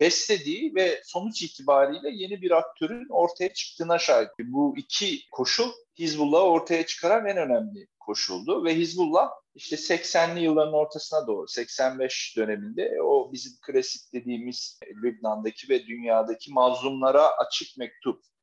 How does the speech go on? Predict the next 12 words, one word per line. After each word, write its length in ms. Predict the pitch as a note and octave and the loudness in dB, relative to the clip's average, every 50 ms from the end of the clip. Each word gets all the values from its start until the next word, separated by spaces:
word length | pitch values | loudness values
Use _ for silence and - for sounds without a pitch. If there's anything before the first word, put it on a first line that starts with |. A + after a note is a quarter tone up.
| _ _ | _ _
Aslında 340 | - D#3 E3+ D#3+ - E3+ F#3 | 2 4 4 4 4 4 4
ilk 280 | G#3+ A3 - - - D3+ | 4 2 2 0 2 2
resmi 440 | E3 D#3 - - D#3+ F#3 G#3 F3 E3 | 4 4 2 0 -2 -2 -2 4 6
belgesidir 760 | E3 E3+ E3+ D#3+ D#3 E3+ E3+ - - - F3 C3+ A#2+ G#2 | 6 6 6 6 6 4 4 2 0 -10 -10 -8 -10 -8
yani. 420 | G2 G2 F#2+ F2+ F2 F2 E2+ - _ _ _ - | -8 -6 -6 -6 -6 -6 -8 -12 _ _ _ -14
Sözcüleri 920 | - - C#3 B2 B2 A2+ F#2+ A2+ A#2 A#2+ B2 A#2+ A#2 B2 B2 A#2 - - | -4 2 4 4 4 4 2 -2 -2 0 2 2 4 4 2 2 0 -2
açıklamıştır 680 | F#2 - - - - - F#2 F2+ F2+ - - - F2 F2+ | -8 -8 -8 -10 -10 -12 -16 -12 -12 -12 -12 -10 -10 -10
onu. 320 | F2+ A2+ D3+ A3+ D4+ - _ _ _ _ _ _ _ - | -8 -6 -6 -6 -6 -8 _ _ _ _ _ _ _ 2
Ve 120 | - - | 4 6
o 280 | - F4+ F#4 - E4 B3+ | 6 8 8 6 6 6
ilk 320 | D4 E4 - - - - | 4 4 2 0 2 6
belgeden 680 | G3 F#3+ F3+ D#3+ C3+ B2 B2+ B2+ A#2 A#2+ D#3 F#3+ A3 | 8 8 8 8 6 4 2 2 4 6 4 4 4